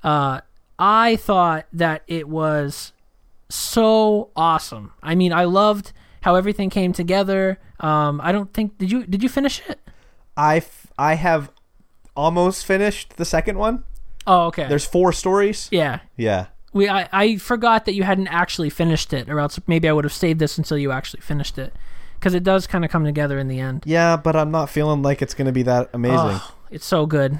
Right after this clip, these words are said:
Speaker 2: I just, you amped it up to be, like, this scary, suspenseful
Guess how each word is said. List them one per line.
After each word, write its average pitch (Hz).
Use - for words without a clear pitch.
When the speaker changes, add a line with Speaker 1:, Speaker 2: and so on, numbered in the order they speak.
Speaker 2:
I 160
just, 226
you 185
amped 208
it 175
up 180
to 175
be, 139
like, 123
this 131
scary, 151
suspenseful 127